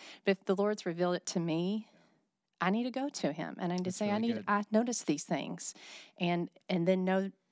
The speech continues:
Speaker 1: give your spouse the permission to come to you as well and not feel defense, but take it as, "Oh, wow, this is actually a gift that you notice this and we get to move forward." Because I think a lot of times we've been defensive about it,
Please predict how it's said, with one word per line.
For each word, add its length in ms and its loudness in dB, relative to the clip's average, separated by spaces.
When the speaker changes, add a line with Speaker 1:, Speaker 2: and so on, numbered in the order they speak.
Speaker 1:
give 160 2
your 120 0
spouse 680 -4
the 160 -4
permission 500 -4
to 60 -8
come 200 -6
to 120 -10
you 180 -4
as 140 -10
well 360 -2
and 140 0
not 300 0
feel 200 0
defense, 920 -2
but 140 -4
take 260 2
it 100 2
as, 460 -4
"Oh, 100 -2
wow, 200 -2
this 200 -4
is 100 -2
actually 320 -4
a 40 -4
gift 540 -4
that 140 -2
you 180 2
notice 440 2
this 300 -2
and 120 2
we 80 2
get 140 -4
to 140 -6
move 160 -2
forward." 500 -2
Because 220 -2
I 60 4
think 160 -2
a 40 -4
lot 140 -4
of 40 -12
times 220 -10
we've 120 -8
been 140 0
defensive 500 -2
about 300 2
it, 240 -4